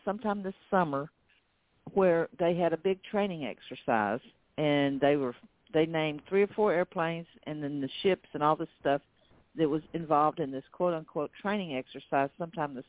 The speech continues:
summer. It had some kind of name. You know, they always name 'em something. And I,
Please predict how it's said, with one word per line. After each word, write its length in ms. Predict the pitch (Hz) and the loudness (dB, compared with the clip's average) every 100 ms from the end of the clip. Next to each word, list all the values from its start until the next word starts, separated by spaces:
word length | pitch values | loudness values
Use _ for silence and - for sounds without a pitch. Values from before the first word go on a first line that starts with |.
| _ | _
summer. 340 | 185 160 127 - - _ _ - | -2 0 -4 -6 -20 _ _ -2
It 100 | 175 | 2
had 200 | 196 190 - | 4 2 -2
some 100 | - | -8
kind 200 | 156 131 | -6 -4
of 60 | |
name. 280 | 127 120 131 | -2 -2 -4
You 80 | 151 | -2
know, 120 | 147 | -2
they 160 | 139 139 | 2 2
always 260 | 123 123 - | 2 0 -4
name 220 | 123 135 | -4 -4
'em 200 | 110 98 _ _ _ | -6 -12 _ _ _
something. 400 | 120 117 - 82 - _ _ _ _ _ - | -2 -2 -6 -12 -12 _ _ _ _ _ 0
And 120 | |
I, 100 | 156 | 2